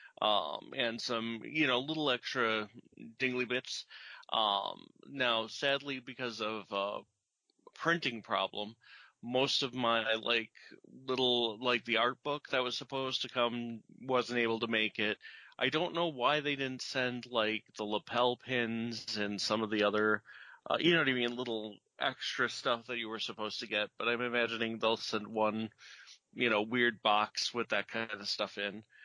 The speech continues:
Um, but with that, I got a physical version of the game with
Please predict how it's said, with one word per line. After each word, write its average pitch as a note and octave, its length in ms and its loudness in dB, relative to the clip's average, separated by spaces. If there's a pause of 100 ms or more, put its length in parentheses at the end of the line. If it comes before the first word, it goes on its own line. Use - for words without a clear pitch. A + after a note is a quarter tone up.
(300)
Um, F#2+ 680 0
but B2 140 2
with C3 160 0
that, B2 180 2
I A#2 80 0
got G#2+ 340 0 (160)
a A2+ 260 -4
physical C#3+ 540 -2
version C3 640 -2 (180)
of B2+ 160 2
the B2+ 120 2
game A#2+ 340 2
with A#2 320 0